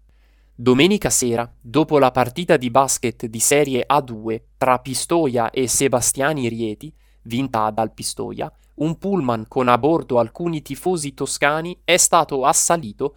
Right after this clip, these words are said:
lungo la superstrada Rieti Terni, vicino a Contigliano.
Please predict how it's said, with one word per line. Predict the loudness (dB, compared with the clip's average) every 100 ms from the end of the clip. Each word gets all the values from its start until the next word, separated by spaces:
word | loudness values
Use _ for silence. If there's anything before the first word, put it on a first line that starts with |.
| _
lungo | 0 0 2 2
la | 2 -2
superstrada | -6 -4 0 0 2 0 0 -2
Rieti | -4 -2 -2 -2 -6
Terni, | -6 -6 -8 -16 -16 _
vicino | -6 -4 -2 2 2
a | 2
Contigliano. | -2 -6 -8 -8 -6 -8 -14